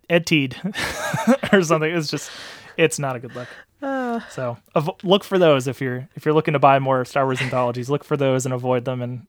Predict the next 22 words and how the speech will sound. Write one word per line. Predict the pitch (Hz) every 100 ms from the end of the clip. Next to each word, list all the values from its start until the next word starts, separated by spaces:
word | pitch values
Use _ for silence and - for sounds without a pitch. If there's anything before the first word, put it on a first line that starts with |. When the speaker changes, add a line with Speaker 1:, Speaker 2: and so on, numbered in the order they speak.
| -
Speaker 1:
and | 143
find | 135 127
the | 123
dollar | 127 131 123
bin | 123 127
copies | 127 127 131 131
at | 135
your | 135 143 _ _ _ -
local | 143 135 127 - _ _ _
secondhand | - 139 131 127 131
store. | - 139 - _ -
Speaker 2:
Yeah, | - 165 170
check | - 269 254 -
thrift | 208 196 -
books | 156 - -
or | 190
something. | - - 131 156 190 180 -
They're | -
pretty | - -
good | - -
at | 196
having | 147 131 147 175